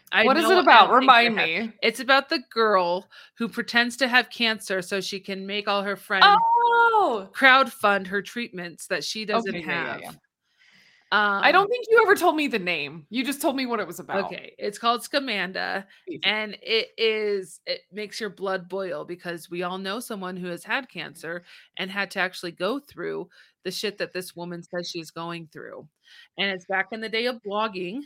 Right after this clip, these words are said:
Speaker 1: So she blogs about her journey through cancer, and then she gets all these people to be hashtag Team Amanda,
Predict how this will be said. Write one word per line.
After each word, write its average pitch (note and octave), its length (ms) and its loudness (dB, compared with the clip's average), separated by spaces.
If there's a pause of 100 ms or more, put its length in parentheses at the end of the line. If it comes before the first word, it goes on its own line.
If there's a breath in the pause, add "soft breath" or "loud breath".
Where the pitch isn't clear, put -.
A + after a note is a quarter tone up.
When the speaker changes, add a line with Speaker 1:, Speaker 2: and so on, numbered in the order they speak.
(200)
Speaker 1:
So G#3 200 -4
she G#3 280 -6
blogs G3+ 440 -2
about G3 280 -2
her F#3+ 120 -8
journey F#3 380 -10
through A3 160 -14
cancer, G#3+ 720 -10 (540)
and F#3 120 -10
then F#3+ 100 -14
she F3+ 180 -18
gets F#3+ 240 -8
all F#3+ 120 -2
these G3+ 160 -10
people A3+ 300 -8
to F#3 80 -6
be F3+ 160 -10
hashtag F#3+ 800 -2
Team A#3 240 -6
Amanda, A3 640 -2